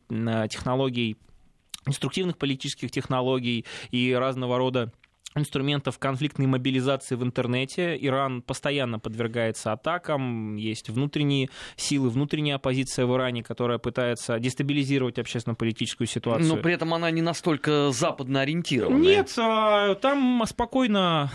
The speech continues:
Speaker 1: м, могут найти точки соприкосновения и те, кто выступает,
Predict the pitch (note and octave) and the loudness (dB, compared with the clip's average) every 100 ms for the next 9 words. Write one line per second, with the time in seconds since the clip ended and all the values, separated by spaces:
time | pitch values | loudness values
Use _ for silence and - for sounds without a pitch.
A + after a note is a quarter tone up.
0 | - D#3 D#3 D3+ C#3+ C#3+ F3 D#3+ C3+ - | 0 2 4 4 4 4 2 0 -4 -2
1 | C#3+ D3+ D3 D#3 D3+ - - - C#3 C#3 | 0 0 -2 -2 -2 -6 -8 -6 -4 -4
2 | - D3+ D3 D3 C3+ C3 C#3 D#3 - D#3 | -2 0 2 2 2 0 0 -4 -2 -4
3 | - C#3+ B2+ B2+ - C3 C#3 B2+ A#2+ | -2 -4 -2 -4 -6 -2 0 0 -4